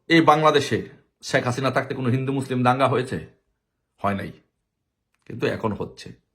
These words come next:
বাংলাদেশ থেকে হিন্দুদেরকে ভারতে বিতাড়িত করার একটা প্রচেষ্টা চলছে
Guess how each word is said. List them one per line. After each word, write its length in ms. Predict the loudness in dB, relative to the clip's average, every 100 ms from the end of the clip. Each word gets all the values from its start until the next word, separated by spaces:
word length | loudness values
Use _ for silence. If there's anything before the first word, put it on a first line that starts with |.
| _ _ _ _ _ _ _
বাংলাদেশ 340 | 2 4 4 2
থেকে 140 | -2 0 2
হিন্দুদেরকে 500 | 4 2 0 0 -4 -6 -16 _ _ _ _ _ _ _ -6
ভারতে 300 | 0 2 2
বিতাড়িত 360 | 0 2 2 2
করার 260 | 0 0 0
একটা 120 | -2
প্রচেষ্টা 420 | -2 -2 -4 -4
চলছে 320 | -4 -6 -8